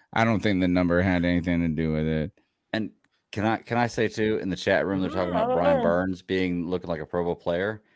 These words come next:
Speaker 2: He is
Speaker 1: Hell
Speaker 2: looking like
Speaker 1: yeah,
Speaker 2: a
Speaker 1: he
Speaker 2: Pro Bowl
Speaker 1: is.
Speaker 2: player. But, however, he's not going to be a talked about player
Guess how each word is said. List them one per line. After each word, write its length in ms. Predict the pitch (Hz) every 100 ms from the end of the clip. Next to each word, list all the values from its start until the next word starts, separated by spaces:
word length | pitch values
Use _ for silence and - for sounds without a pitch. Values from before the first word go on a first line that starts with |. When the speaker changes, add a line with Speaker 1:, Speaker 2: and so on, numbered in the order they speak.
| _ _ _
Speaker 2:
He 340 | - 123 92 107
is 120 | 117
Speaker 1:
Hell 140 | 165
Speaker 2:
looking 160 | 165 156
like 80 | 208
Speaker 1:
yeah, 60 |
Speaker 2:
a 60 | 196
Speaker 1:
he 100 | 143
Speaker 2:
Pro 80 | 147
Bowl 140 | 160
Speaker 1:
is. 60 | 160
Speaker 2:
player. 280 | 156 156 - -
But, 140 | 127
however, 680 | - 113 101 110 127 156 139 _ _ _ _ _ _
he's 460 | - 107 120 107 107
not 540 | 101 101 110 101 - _ -
going 440 | 104 95 98 98 92
to 140 | 95
be 300 | 78 92 92 82
a 80 |
talked 380 | 80 - 90 90
about 300 | 87 90 -
player 480 | - 87 90 104 110